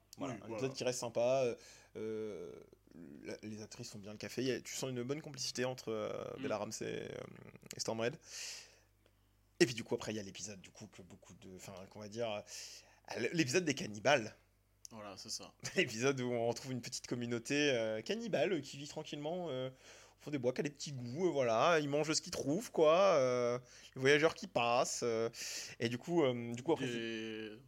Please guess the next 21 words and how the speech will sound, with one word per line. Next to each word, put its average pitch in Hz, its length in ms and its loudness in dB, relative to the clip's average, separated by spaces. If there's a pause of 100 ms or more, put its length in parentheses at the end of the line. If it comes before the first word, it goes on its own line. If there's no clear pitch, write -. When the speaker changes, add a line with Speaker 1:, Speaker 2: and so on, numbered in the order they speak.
(280)
Speaker 2:
anciens 139 400 -4
de 135 140 -12
la 131 100 -2
colonie 170 460 -4
aussi, 151 180 -2
Speaker 1:
Oui, 139 220 8
Speaker 2:
c'est 190 60 8
Speaker 1:
aussi, 127 300 2 (120)
Speaker 2:
ce 151 40 2
qu'on 143 60 4
Speaker 1:
euh, 120 140 2
Speaker 2:
nous 156 60 -2
suggère 160 500 0
plus 170 180 -8
ou 226 80 -2
moins. 165 300 -4
Speaker 1:
donc 120 140 0
l'épisode 127 300 4
huit, 175 160 -2
du 127 120 -4
coup, 160 160 -6